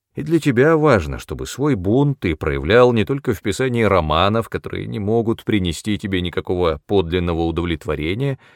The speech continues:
но и в делах. Сегодня я хочу, чтобы ты, наконец, присоединился ко мне.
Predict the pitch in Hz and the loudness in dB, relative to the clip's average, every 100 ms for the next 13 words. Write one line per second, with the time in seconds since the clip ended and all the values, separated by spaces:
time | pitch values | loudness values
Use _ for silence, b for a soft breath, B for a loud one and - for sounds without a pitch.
0 | b b b b _ _ _ - 69 78 | b b b b _ _ _ -8 -2 -2
1 | 87 95 113 127 78 - - _ _ _ | -2 -2 -4 -2 -6 -8 -16 _ _ _
2 | _ _ _ _ _ _ _ _ _ - | _ _ _ _ _ _ _ _ _ -12
3 | - 156 143 113 113 104 92 127 - 98 | -4 2 4 4 2 2 0 0 0 -2
4 | 95 107 95 95 92 92 - - 101 90 | 0 2 2 2 2 0 -2 -2 0 0
5 | - 92 78 87 104 101 76 80 71 64 | 2 2 2 2 2 2 -2 -6 -8 -10
6 | 57 60 | -12 -16